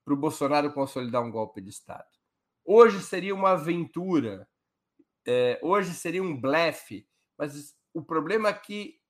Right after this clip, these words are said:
é, não é hoje que essa batalha vai ser decidida. Essa batalha vai ser decidida ao longo dos próximos noventa, oitenta, noventa, cem, cento e dez dias. E o cenário daqui a oitenta, noventa, cem, cento e dez dias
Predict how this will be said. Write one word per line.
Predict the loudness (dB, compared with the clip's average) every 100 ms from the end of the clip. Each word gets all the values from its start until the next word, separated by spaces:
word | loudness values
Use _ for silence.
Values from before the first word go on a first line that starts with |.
| _ -16
é, | -16 _ -8
não | -2
é | -2 -2 -2
hoje | 4 6 6 4 -6
que | -8
essa | -8 -6
batalha | -6 -4 -4 -6
vai | -8
ser | -12 -14 -16
decidida. | -18 -20 -16 -18 -20 _ _ _
Essa | -10 -4
batalha | 0 0 0 -4
vai | -4
ser | -6 -10
decidida | -10 -6 -6 -6 -8 -6 -2
ao | 2 4
longo | 4 0 -4 -10
dos | -14 -14
próximos | -4 -2 -2 -8 -12 -14 -16 _ _ -6
noventa, | -4 0 0 0 -4 -10 -8
oitenta, | -6 -4 -2 -4 -4 -4
noventa, | -2 -2 -2 -4 -6 -10
cem, | -8 -8 -8
cento | -10 -12 -12
e | -10
dez | -6 -6 -8
dias. | -8 -6 -8
E |
o | -12
cenário | -8 -4 0 0 0 -6 _ _
daqui | -2 -2 0
a |
oitenta, | -2 2 4 4 2 -4
noventa, | -4 0 0 -2 -6 -8
cem, | -4 -2 -2 -4
cento | -8 -14 -6
e |
dez | -4 -2 -4
dias | -6 -6